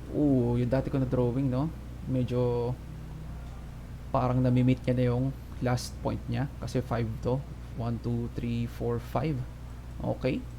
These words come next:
Parang ending diagonal siya. Pero tignan natin, two thousand eight hanggang two thousand twelve.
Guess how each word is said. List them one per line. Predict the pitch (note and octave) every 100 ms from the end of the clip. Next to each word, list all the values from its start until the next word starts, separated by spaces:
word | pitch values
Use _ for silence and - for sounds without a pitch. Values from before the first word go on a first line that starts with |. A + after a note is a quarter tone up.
| - - - - - - - - -
Parang | C#3+
ending | - C3+ B2 B2+ B2+
diagonal | A#2+ A#2+ A#2 A2+
siya. | A#2 C3 E3+ - -
Pero | - F3
tignan | F3 E3 E3+
natin, | D#3+ D3+ -
two | C#3+
thousand | D3 C#3 C#3 D#3+
eight | F3+
hanggang | D3+ C3 B2+
two | B2
thousand | A#2 A2+ -
twelve. | -